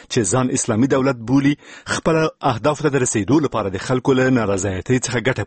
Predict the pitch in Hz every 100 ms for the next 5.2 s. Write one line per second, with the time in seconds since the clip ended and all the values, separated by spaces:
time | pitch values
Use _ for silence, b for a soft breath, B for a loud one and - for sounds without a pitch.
0 | 110 104 110 113 107 143 - 139 123 107
1 | 104 98 87 117 135 - _ _ B B
2 | B B - 135 143 143 135 156 147 135
3 | 143 147 135 135 127 131 139 135 127 127
4 | 113 131 135 110 123 127 120 110 - 113
5 | - 131